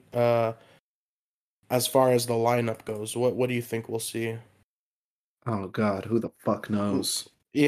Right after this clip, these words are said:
Speaker 1: I
Speaker 2: I'll
Speaker 1: mean,
Speaker 2: tell you the lineup I, I'll tell you the lineup I wanna see.
Speaker 1: I was gonna say, like, ideal starting lineup is different than what Tuchel's probably gonna do.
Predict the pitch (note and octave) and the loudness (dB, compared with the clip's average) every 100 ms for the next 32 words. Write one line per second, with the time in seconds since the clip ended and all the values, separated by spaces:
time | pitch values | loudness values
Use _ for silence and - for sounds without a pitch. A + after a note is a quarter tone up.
0 | D3 B2 B2 C3 D3 D3 E3+ C3 B2+ C#3 | 4 2 2 4 6 8 8 8 6 4
1 | C#3 C3 C3 B2 B2+ C3+ C3 E3 C3 C3+ | 4 4 2 2 2 0 4 6 6 6
2 | C#3 B2+ A#2+ A2 B2 A#2+ - G#2+ A2 C3 | 4 4 2 4 2 0 0 -2 -2 -4
3 | - _ - B2 C#3 C3+ D3+ B2 D#3+ C#3 | -12 _ -14 0 2 4 4 4 4 4
4 | A#2+ A#2+ - C3+ B2 A#2+ D3 C#3+ C3+ - | 4 -2 0 2 2 2 4 6 4 4
5 | D3+ D3 C#3+ C#3+ C#3+ C3 B2+ A#2 C#3 B2+ | 6 6 4 4 4 2 -2 -2 -2 0
6 | B2 A#2 A#2 A#2 A#2 A#2 A2+ B2 A#2 A2+ | 0 -2 -2 -2 0 0 -2 -6 -4 -6
7 | - A#2 A2 A2 A2+ G#2+ A2+ A2 A2+ | 0 2 2 0 -4 -4 -2 -2 -2